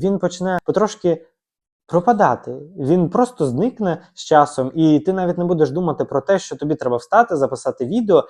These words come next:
і ти навіть не будеш боятися щось сказати на камеру, бо це вже буде твоя рутина, і ти звик до цього, і тобі на ізі, отак от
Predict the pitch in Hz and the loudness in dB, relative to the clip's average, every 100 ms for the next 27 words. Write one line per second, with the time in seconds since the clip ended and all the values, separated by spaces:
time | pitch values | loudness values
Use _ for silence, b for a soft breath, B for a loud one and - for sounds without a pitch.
0 | B - 147 185 180 175 165 165 202 175 | B -8 -2 0 0 0 -2 0 0 0
1 | 139 - _ _ _ 123 147 151 202 180 | -2 -8 _ _ _ 2 2 4 2 2
2 | 135 135 - 160 - 139 147 165 143 139 | -2 -4 -4 -4 -4 -4 -4 -4 -6 0
3 | 170 143 120 117 120 180 156 156 156 143 | 2 2 0 -2 0 0 2 2 0 2
4 | 143 143 131 - 233 170 147 - 160 117 | 2 2 2 -2 -2 -2 -2 0 -2 2
5 | 139 185 135 131 160 156 131 120 135 131 | 2 2 2 2 6 6 4 2 0 0
6 | 127 120 120 147 180 170 165 120 120 127 | 0 -4 -8 -4 -2 0 0 2 2 2
7 | 120 107 | 0 -2